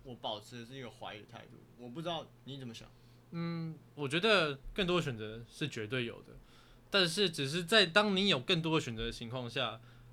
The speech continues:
Speaker 2: 呃，大家给你的观点到底有没有，
Speaker 1: 外在因素。
Speaker 2: 对，到底有没有真的给你更多的选择？我今天，假如哈，我今天是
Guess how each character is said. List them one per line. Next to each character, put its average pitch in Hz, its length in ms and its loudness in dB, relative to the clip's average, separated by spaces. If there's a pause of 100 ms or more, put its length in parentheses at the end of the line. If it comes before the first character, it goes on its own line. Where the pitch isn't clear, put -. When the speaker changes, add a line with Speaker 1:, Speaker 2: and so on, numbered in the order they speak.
Speaker 2:
呃， 113 440 -4 (500)
大 220 180 10
家 202 160 8
给 170 120 0
你 139 60 -2
的 139 80 -2
观 143 220 0
点 120 200 -8
到 175 140 2
底 135 100 0
有 117 120 -2
没 180 60 2
有， 165 60 6
Speaker 1:
外 147 40 4
在 147 200 0
因 120 180 -8
素。 - 80 -10
Speaker 2:
对， 139 240 6 (320)
到 160 80 6
底 175 80 4
有 147 80 6
没 143 60 -2
有 160 40 -2
真 165 140 -2
的 160 80 2
给 127 140 -4
你 117 60 -8
更 127 180 -6
多 120 120 -6
的 120 60 -4
选 117 220 -10
择？ 110 180 -14 (480)
我 156 100 2
今 160 160 2
天， 233 400 6 (540)
假 117 160 2
如 123 140 -2
哈， 117 180 0
我 110 100 -6
今 131 160 -2
天 147 80 0
是 139 540 -2